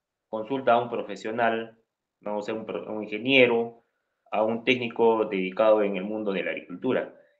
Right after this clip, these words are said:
Y también la empresa que les va a proveer también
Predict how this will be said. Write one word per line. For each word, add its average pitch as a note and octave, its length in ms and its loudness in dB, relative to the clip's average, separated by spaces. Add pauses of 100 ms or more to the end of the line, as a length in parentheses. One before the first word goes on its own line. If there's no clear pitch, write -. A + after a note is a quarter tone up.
(100)
Y D3 180 -2
también A#2+ 440 4
la G#2 60 -2
empresa A#2+ 400 0
que G2 100 -4
les G2 180 -6
va A2+ 100 6
a A#2 80 2
proveer A2+ 480 0
también G2+ 680 0